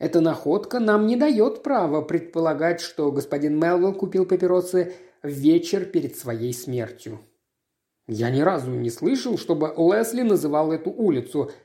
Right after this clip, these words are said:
сказал Балентайн, продолжая спокойно поглаживать одну руку другой тем же равномерным движением.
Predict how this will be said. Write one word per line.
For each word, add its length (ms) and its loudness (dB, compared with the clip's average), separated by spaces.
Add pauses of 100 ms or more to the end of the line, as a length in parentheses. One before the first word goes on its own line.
сказал 340 -2
Балентайн, 720 0 (400)
продолжая 460 2
спокойно 640 0
поглаживать 640 2 (220)
одну 500 2
руку 640 0
другой 760 2 (220)
тем 240 4
же 320 0
равномерным 800 -2
движением. 840 -2